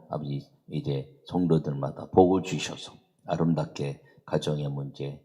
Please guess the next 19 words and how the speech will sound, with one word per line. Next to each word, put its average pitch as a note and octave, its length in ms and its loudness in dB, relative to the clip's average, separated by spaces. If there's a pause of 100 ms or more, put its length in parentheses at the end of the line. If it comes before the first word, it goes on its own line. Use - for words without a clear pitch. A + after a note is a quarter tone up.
(220)
집의 D#2+ 360 0
문제들이 D2 640 -4
잘 D#2 240 -2
해결되고, E2 920 2 (140)
주님 A2 240 6
앞에, G2+ 380 6
에, D#2 120 -2 (720)
드려지는 G#2 520 8
모든 A2+ 400 10
것들이 E2 500 2 (300)
주님 F2 240 2
감격적으로 G#2 800 6
드려지고, - 760 4 (220)
또 G#2 140 4
가정의 G#2+ 480 8
복이 B2+ 320 12
되도록 - 720 6
역사하여 C#2 720 2
주시옵소서. - 880 4